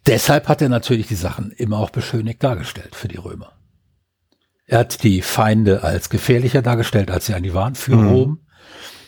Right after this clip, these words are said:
Speaker 1: Er hat die Erfolge überzeichnet und so weiter. Man muss also davon ausgehen, dass alles war möglicherweise ein bisschen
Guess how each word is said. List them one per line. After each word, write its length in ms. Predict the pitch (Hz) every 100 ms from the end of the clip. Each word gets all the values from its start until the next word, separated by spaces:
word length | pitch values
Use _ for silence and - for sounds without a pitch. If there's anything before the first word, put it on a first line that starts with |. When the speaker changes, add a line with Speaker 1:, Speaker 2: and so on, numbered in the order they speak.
| _
Speaker 1:
Er 100 | 107
hat 80 | 107
die 60 | 101
Erfolge 500 | 85 - 127 135 135
überzeichnet 760 | 117 120 131 110 113 123 104
und 100 | 98
so 100 | 92
weiter. 240 | 92 107
Man 160 | 101 104
muss 160 | 123 123
also 120 | 110
davon 220 | 104 104
ausgehen, 340 | 101 104 - 107
dass 140 | 101
alles 260 | 104 120 123
war 80 | 110
möglicherweise 480 | 110 113 101 95 92
ein 60 |
bisschen 460 | 110 - 123 123